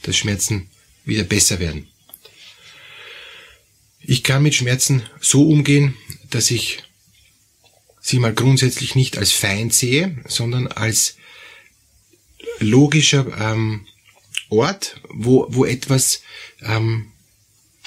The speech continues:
auch passiert ist, was einer Heilung bedarf. Und wenn ich den Grund weiß, warum es schmerzt, wenn ich da eine Wunde habe, weil ich mich geschnitten habe, dann ist es schon leichter. Schlimmer ist, wenn ich nicht weiß,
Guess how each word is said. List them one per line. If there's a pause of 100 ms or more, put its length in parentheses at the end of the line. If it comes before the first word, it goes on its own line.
(100)
auch
passiert
ist,
was
einer
Heilung
bedarf. (560)
Und (100)
wenn
ich
den
Grund
weiß,
warum
es
schmerzt,
wenn
ich
da
eine
Wunde
habe,
weil
ich
mich
geschnitten
habe, (460)
dann
ist
es
schon
leichter. (280)
Schlimmer
ist, (300)
wenn
ich (100)
nicht
weiß,